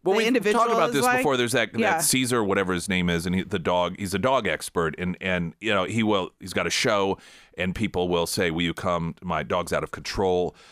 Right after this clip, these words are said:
Speaker 1: Uh, come help me." And then he comes, and it's always about teaching the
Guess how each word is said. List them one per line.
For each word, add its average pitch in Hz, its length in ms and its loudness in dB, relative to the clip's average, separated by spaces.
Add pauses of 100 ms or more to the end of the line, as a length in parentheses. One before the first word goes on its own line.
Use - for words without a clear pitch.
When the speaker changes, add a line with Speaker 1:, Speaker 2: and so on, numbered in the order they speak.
(160)
Speaker 1:
Uh, 82 300 0
come 92 240 -4
help 90 300 -2
me." 92 120 0
And 87 120 0
then 82 80 -2
he 85 100 -4
comes, 95 360 -4
and 127 200 -4
it's 123 140 -4
always 147 360 0
about 98 500 0
teaching 98 580 -2
the 85 420 -4